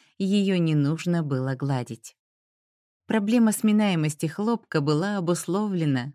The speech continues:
слабыми водородными связями материала. На молекулярном уровне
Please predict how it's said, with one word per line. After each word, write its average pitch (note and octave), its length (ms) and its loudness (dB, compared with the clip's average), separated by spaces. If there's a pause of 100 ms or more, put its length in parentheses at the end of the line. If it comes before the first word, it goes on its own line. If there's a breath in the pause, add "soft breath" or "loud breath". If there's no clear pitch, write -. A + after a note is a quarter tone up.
(100)
слабыми E3+ 640 -2
водородными D3+ 640 0
связями C#3+ 580 -2
материала. D3+ 680 -4 (880)
На G3+ 160 4
молекулярном E3+ 960 -2
уровне C#3 560 -2